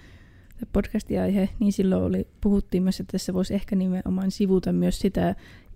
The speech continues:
aiempaa podcastia, just sitä internetin jarruja, elikkä niin kun esimerkiksi Exploreria, selainta, niin kun minusta on kummallista, että nykyaikana edelleenkin vielä, vaikka niin kun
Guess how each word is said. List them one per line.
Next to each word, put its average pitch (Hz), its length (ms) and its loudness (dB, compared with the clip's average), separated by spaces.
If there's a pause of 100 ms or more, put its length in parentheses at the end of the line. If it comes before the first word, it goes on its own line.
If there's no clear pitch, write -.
(400)
aiempaa 180 580 4
podcastia, - 640 -2
just 185 300 -4
sitä 190 260 -4
internetin 180 720 0
jarruja, 190 460 0
elikkä 190 360 -4
niin 202 180 -2
kun 180 180 2 (400)
esimerkiksi 202 560 0
Exploreria, 185 800 -4 (140)
selainta, 185 580 -2 (580)
niin 185 280 2 (460)
kun 196 180 2
minusta 208 280 2
on 202 80 2
kummallista, 208 460 2
että 190 140 0
nykyaikana 190 840 4 (180)
edelleenkin 180 760 2
vielä, 180 280 2
vaikka 180 280 0
niin 180 140 0
kun 185 280 0